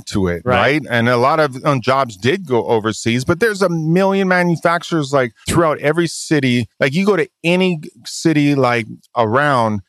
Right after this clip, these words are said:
Speaker 1: there'll be a manufacturing hub next to it with machine shops, like, running, right?
Speaker 2: Mm.
Speaker 1: But nobody understands that. So when you look at it,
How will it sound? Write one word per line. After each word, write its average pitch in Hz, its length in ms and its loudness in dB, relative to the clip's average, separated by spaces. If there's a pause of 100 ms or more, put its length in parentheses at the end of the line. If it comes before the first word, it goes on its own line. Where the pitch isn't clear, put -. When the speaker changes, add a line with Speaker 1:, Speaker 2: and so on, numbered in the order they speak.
Speaker 1:
there'll 131 220 2
be 143 240 0
a 123 100 2
manufacturing 131 1040 0
hub 120 640 0
next 120 400 -2
to 117 180 2
it 107 120 -2
with 127 320 0
machine 135 460 0
shops, - 720 -2 (140)
like, 107 260 0
running, 110 480 0
right? 117 340 0
Speaker 2:
Mm. 139 280 -6
Speaker 1:
But 135 100 2
nobody 170 400 2
understands 151 640 -2
that. 95 340 -2
So 123 380 0 (380)
when 139 140 0
you 143 140 2
look 165 300 0
at 123 260 2
it, 131 220 -2